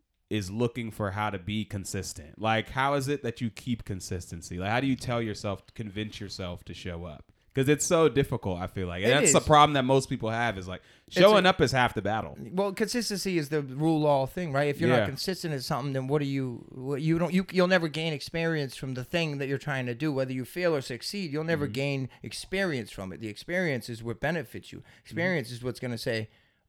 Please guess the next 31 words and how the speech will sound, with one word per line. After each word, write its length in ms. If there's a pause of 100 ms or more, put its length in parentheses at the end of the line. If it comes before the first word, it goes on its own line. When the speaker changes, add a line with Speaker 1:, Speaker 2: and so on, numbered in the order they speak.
Speaker 2:
"I 220
shouldn't 320
do 160
that 220
no 180
more 380
'cause 180
I 80
Speaker 1:
Mm-hmm. 80
Speaker 2:
tried 260
it 140
three 160
times 320
and 80
it 100
didn't 220
work, 300
but 100
I 60
was 160
Speaker 1:
Mm-hmm. 60
Speaker 2:
consistently 580
trying, 560 (320)
so 120
I 60
figured 300
out 140
that 120
that 160
didn't 200
work." 260